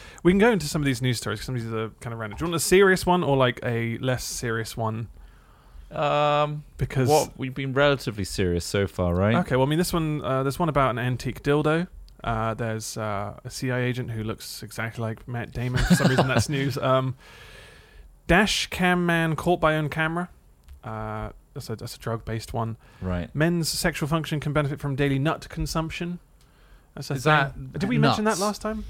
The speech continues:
Speaker 1: It sounds nuts, doesn't it? It's
Speaker 3: No,
Speaker 2: Is
Speaker 3: no, I
Speaker 2: it,
Speaker 3: mean, is it
Speaker 2: is it
Speaker 3: nuts
Speaker 2: nutting
Speaker 3: or
Speaker 2: or is it eating nuts?
Speaker 1: No, no, it's, it's to do with consuming nuts, not
Speaker 2: Right.
Speaker 1: like
Speaker 2: Well, I
Speaker 1: being
Speaker 2: had cashews
Speaker 1: slang.
Speaker 2: last night.
Speaker 1: Oh, you did,
Speaker 3: Oh, yeah.
Speaker 1: yes, of course
Speaker 2: As,
Speaker 1: you
Speaker 2: as I
Speaker 1: mentioned that.
Speaker 2: explained.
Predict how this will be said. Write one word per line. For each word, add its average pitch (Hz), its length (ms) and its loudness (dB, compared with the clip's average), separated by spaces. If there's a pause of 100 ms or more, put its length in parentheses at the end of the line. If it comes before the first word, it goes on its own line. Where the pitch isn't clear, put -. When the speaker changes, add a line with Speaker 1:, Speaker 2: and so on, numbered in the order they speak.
(560)
Speaker 1:
It 147 140 -6
sounds 143 280 0
nuts, - 240 -6
doesn't 117 200 -6
it? - 100 -6
It's - 180 -10
Speaker 3:
No, 143 100 4
Speaker 2:
Is 139 40 6
Speaker 3:
no, 131 80 8
I 135 60 8
Speaker 2:
it, - 20 2
Speaker 3:
mean, 143 160 4
is 135 100 4
it 143 200 -2
Speaker 2:
is - 20 -6
it 143 80 4
Speaker 3:
nuts 160 180 4 (240)
Speaker 2:
nutting 117 360 4
Speaker 3:
or 85 280 0
Speaker 2:
or - 80 -4
is 87 160 -2
it 90 160 -6
eating 92 320 0
nuts? 92 240 0
Speaker 1:
No, 180 120 4
no, 175 160 6
it's, 147 200 -2
it's 147 300 -6
to - 140 -10
do 156 140 4
with 135 140 0
consuming 135 540 -4
nuts, - 400 -4
not 135 160 4
Speaker 2:
Right. - 320 0
Speaker 1:
like 127 200 6 (120)
Speaker 2:
Well, 95 100 6
I 107 160 6
Speaker 1:
being 101 40 0
Speaker 2:
had 113 80 -6
cashews - 220 -2 (260)
Speaker 1:
slang. 113 160 -8 (180)
Speaker 2:
last 76 240 -10
night. 87 160 -8 (600)
Speaker 1:
Oh, 147 220 0
you 123 180 -6
did, 127 100 -2
Speaker 3:
Oh, 131 60 0
yeah. 123 100 2
Speaker 1:
yes, 131 160 -2
of 117 100 -10
course - 160 -6
Speaker 2:
As, - 60 -8
Speaker 1:
you - 0 -
Speaker 2:
as - 20 0
I - 80 0
Speaker 1:
mentioned 80 200 -2
that. 71 40 -2
Speaker 2:
explained. 80 500 -6